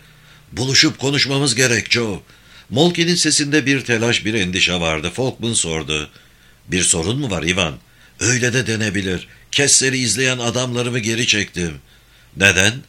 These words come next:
Ne oldu?" "Bu konuyu telefonda konuşmak istemiyorum Joe. Buluşamaz mıyız? Görmeni istediğim bir şey var da." "Münih'e gelebilirim. Saat üçe doğru orada olurum." "Öyleyse Augsburg'da buluşalım.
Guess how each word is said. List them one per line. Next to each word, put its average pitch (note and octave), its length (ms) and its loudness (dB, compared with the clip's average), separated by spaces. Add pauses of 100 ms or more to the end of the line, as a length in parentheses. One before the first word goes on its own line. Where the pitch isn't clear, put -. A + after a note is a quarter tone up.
(140)
Ne G#2 140 2
oldu?" A2+ 460 2 (540)
"Bu G3 100 4
konuyu E3 300 0
telefonda D3+ 520 2
konuşmak C#3+ 480 -2
istemiyorum C3 640 0
Joe. F#2+ 280 -2 (280)
Buluşamaz E3 600 2
mıyız? G#2 360 -2 (300)
Görmeni A2+ 420 0
istediğim C3 480 0
bir C3 80 -2
şey B2+ 260 0
var C#3+ 240 -2
da." F#2 240 -2 (560)
"Münih'e G#2 420 6
gelebilirim. C3 640 4
Saat B2+ 340 2
üçe D3 260 2
doğru C#3+ 260 2
orada C#3+ 280 2
olurum." F2 500 0 (560)
"Öyleyse F3 460 6
Augsburg'da C#3 880 0
buluşalım. G2 540 0